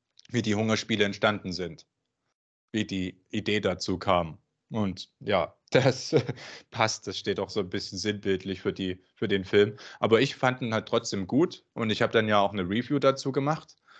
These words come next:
Und, äh, Stand heute ist meine Review zu Tribute von Panem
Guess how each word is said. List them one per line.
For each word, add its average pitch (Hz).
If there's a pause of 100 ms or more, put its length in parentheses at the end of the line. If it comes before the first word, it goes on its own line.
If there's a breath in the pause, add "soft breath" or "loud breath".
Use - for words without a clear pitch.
(100)
Und, 104
äh, 98
Stand 104
heute 127
ist -
meine 104
Review 127
zu 120
Tribute 113
von 101
Panem 113